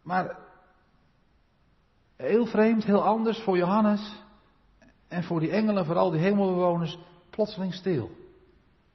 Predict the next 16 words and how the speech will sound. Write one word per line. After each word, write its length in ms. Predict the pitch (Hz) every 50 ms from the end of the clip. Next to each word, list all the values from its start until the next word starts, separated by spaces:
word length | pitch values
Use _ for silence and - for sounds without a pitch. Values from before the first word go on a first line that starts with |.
| _ _ _ _ _ _
Heel 240 | - 226 233 202 151
stil. 400 | - - 127 110 98 82 76 - - - - _ _
Nou, 140 | - 107 110
stil 180 | - - 120 135
is 120 | 147 143
stil. 340 | - - 113 92 82 - - - - _ _ _ _ _ _ _ _ _ _ _ _ _ _ _ _ _ _ _ _ _ _ _ _ _
Als 140 | _ - 95
wij 160 | 110 110 120
stil 260 | 113 - - 143 156 147
zijn, 200 | - 113 101 104
hoor 160 | 110 113 110
je 60 | 110
nog 120 | 107 107
steeds 300 | - - 127 135 139 139
de 80 | - 143
regen. 360 | 120 101 95 90 - - -